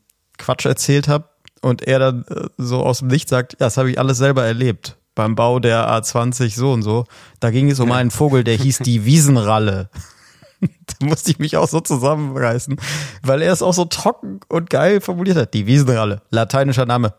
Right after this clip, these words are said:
Speaker 1: Krex, Krex. <laughs>
Speaker 2: Ja, d-, also da hätte ich auch nicht an mich halten können, glaub ich.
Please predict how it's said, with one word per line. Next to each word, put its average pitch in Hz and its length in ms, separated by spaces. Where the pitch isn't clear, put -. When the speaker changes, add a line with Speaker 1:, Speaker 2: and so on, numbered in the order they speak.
Speaker 1:
Krex, - 440
Krex. - 560
<laughs> - 60
Speaker 2:
Ja, 107 140
d-, 120 160
also 95 180
da 107 100
hätte 113 180
ich 101 100
auch 101 100
nicht 98 200
an 90 80
mich 85 160
halten 82 280
können, 82 240
glaub 80 280
ich. 82 100